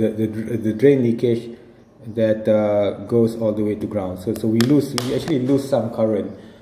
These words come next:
uh, to, to ground, and, and, and that loss of current is, is, is called the, the leakage current. Okay, but it's, it's usually very, very small, very, very small compared to the dynamic, um, uh, the dynamic current.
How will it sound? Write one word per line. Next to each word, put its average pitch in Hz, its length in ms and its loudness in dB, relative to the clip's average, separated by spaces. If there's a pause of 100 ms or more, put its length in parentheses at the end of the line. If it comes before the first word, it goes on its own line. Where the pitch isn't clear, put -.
(220)
uh, 104 800 0
to, 107 420 -2
to 110 80 -2
ground, 98 460 -2 (100)
and, 107 180 2
and, 110 200 2
and 110 160 2
that 139 180 6
loss 127 240 0
of - 160 -2
current 113 580 0 (320)
is, 110 380 -2
is, 107 220 -4
is 101 200 -6
called 110 260 0
the, 101 380 0 (160)
the 104 140 -4
leakage 104 380 -4
current. 90 260 -4 (1200)
Okay, 98 180 -14 (440)
but 151 100 4
it's, 151 80 2
it's 147 220 0
usually 156 260 4
very, 131 220 6
very 123 180 2
small, 95 500 -6 (220)
very, 120 160 -2
very 113 220 0
small 107 320 -2
compared 104 420 -2
to 101 100 -4
the 95 360 0
dynamic, 101 540 -4
um, 92 680 -4
uh, 95 220 -4
the 95 120 -6
dynamic 98 360 -4
current. 90 320 -4